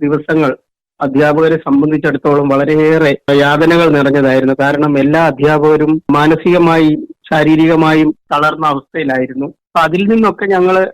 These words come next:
റിക്കവറായി. കാരണം നമ്മുടെ പൊതുവിദ്യാഭ്യാസ വകുപ്പ് നമുക്ക് അധ്യാപകർക്ക് ആദ്യമായിട്ട് കൗൺസിലിംഗ് തന്നു. ഞങ്ങളെ ആദ്യം മനസ്സിനൊരു ധൈര്യമൊക്കെ പകർന്നു തന്നു. ആ ഒരു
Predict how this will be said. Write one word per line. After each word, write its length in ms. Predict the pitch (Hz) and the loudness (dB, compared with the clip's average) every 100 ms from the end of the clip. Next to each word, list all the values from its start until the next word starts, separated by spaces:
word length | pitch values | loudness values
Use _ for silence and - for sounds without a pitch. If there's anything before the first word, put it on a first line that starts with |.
| 165 | -6
റിക്കവറായി. 680 | 165 170 185 175 147 139 139 _ _ 170 | -6 -6 -6 -2 -2 -2 -6 _ _ -6
കാരണം 300 | 160 170 165 | -2 0 0
നമ്മുടെ 280 | 160 165 | 0 -2
പൊതുവിദ്യാഭ്യാസ 720 | 165 160 156 156 165 160 165 160 | -4 -6 -8 -4 -2 -2 -4 -4
വകുപ്പ് 540 | 160 151 147 147 160 160 _ - | -4 -4 -4 -6 -8 -8 _ -4
നമുക്ക് 600 | 151 151 151 147 147 165 | -2 0 0 0 0 -2
അധ്യാപകർക്ക് 680 | 139 131 147 151 156 - 143 | -2 0 0 2 0 0 0
ആദ്യമായിട്ട് 680 | 139 143 156 147 139 151 147 | 0 2 2 2 0 0 -2
കൗൺസിലിംഗ് 720 | _ 143 147 139 160 160 165 | _ 0 0 0 2 2 2
തന്നു. 440 | 139 139 147 151 - - | 2 2 2 0 -4 -2
ഞങ്ങളെ 380 | 139 147 170 175 | 0 2 2 2
ആദ്യം 480 | 151 139 151 156 156 - | 2 0 2 0 -2 -4
മനസ്സിനൊരു 760 | 160 151 156 170 165 156 156 196 - | 0 2 0 0 0 2 0 -2 -10
ധൈര്യമൊക്കെ 600 | 139 151 156 170 143 - | -4 0 2 2 2 -2
പകർന്നു 440 | 135 143 143 151 143 | -2 0 0 0 0
തന്നു. 360 | 123 123 156 - | 2 2 0 0
ആ 200 | 156 185 | 0 2
ഒരു 300 | 214 202 214 | 2 4 2